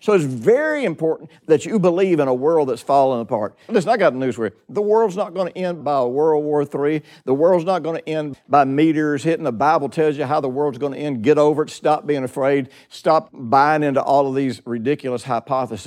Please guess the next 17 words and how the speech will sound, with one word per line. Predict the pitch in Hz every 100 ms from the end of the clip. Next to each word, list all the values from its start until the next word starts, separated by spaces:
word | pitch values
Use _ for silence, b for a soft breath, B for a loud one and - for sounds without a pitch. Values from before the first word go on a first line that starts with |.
| 98 95
Let | 147
me | 151
tell | 160
you | 139
something. | 131 101 - _ _ _ -
But | 123 120 - - _ _ _ -
up | 190 269
until | 269 214 - 233 185
the | 151
time | - 175 165 120 117 123 123
that | 143
Jesus | 113 143 170 127
comes | - 135 113
back | 135 127 127
on | 117
the |
scene | 113 175 127 110